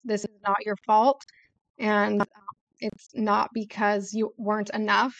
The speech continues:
because you absolutely are enough just as you are. And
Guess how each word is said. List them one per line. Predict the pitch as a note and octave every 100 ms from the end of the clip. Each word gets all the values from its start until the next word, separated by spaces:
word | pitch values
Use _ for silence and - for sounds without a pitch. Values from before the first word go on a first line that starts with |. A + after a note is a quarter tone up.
| -
because | A#3 A3+ G3+ G#3
you | G#3
absolutely | G#3 - A3+ A3+ G#3 -
are | G#3+ A3
enough | G#3+ G#3+ G#3+ -
just | G#3+ G3
as | - G3+ G#3
you | G#3
are. | G#3 G3 A3 A#3+ B3+ - - _ _ _ _ _ -
And | A3+ A3+ A#3 A#3